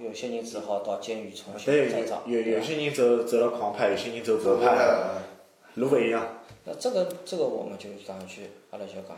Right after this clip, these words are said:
Speaker 1: 去了。实际上，老师也好，啥也好，老师只不过是学生子第一，或者讲一个阶段的老师。
Speaker 2: 对。
Speaker 1: 伊第一任老师实际上就是爷娘。
Speaker 2: 还是爷娘。
Speaker 1: 嗯。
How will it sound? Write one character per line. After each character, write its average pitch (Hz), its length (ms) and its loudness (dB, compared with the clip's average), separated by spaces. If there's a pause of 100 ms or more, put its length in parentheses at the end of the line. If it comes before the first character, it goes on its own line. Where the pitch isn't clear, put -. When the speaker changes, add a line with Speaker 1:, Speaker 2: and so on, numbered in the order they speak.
Speaker 1:
去 - 160 -18
了。 - 100 -18
实 - 160 -16
际 - 140 -12
上， 151 200 -8 (520)
老 214 220 4
师 139 360 -6
也 - 180 -4 (100)
好， 104 160 -8
啥 107 300 -6
也 - 60 -6 (120)
好， - 240 -12
老 175 140 -2
师 185 180 -8
只 123 200 -14
不 120 120 -4
过 120 220 -10
是 113 300 -12 (500)
学 110 100 -4
生 - 180 -10 (140)
子 - 280 -16 (380)
第 110 220 -10
一， 151 320 -8
或 110 100 -6
者 160 180 -6
讲 143 260 -6 (1120)
一 175 140 -12
个 220 120 0
阶 208 200 -4
段 208 180 -2
的 - 60 -2
老 - 160 -6
师。 - 280 -14 (480)
Speaker 2:
对。 92 140 -2
Speaker 1:
伊 196 120 -2
第 110 200 -10
一 123 60 -2
任 208 260 0
老 202 140 0
师 - 220 -8
实 - 100 -10
际 - 80 -14
上 131 120 -4
就 - 120 -10
是 - 80 -10
爷 113 180 -6
娘。 95 180 -12
Speaker 2:
还 101 140 -4
是 127 80 -4
爷 127 40 -4
娘。 98 120 -6 (440)
Speaker 1:
嗯。 110 80 -18